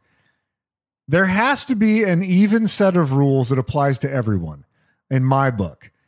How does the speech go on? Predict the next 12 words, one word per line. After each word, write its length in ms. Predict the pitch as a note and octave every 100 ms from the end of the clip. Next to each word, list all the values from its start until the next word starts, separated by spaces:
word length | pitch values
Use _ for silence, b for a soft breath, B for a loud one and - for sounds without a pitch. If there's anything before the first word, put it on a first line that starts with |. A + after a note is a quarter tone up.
| _ -
Doesn't 300 | E3+ G3+ G3+
matter 320 | G3+ G3+ F#3
if 100 | -
you're 300 | E3 D3+ B2+
a 100 | A2
president, 640 | - A3+ A3+ A3+ G#3+ G#3+ C#3
a 120 | C3+
former 380 | - G3 G#3 F#3+
president, 680 | G3+ G3 F3+ F#3 F#3 F3+ b b _
or 160 | C3+ C3
a 60 |
dictator, 840 | A2 F#3 - F#3+ F#3 F#3 F#3 F3+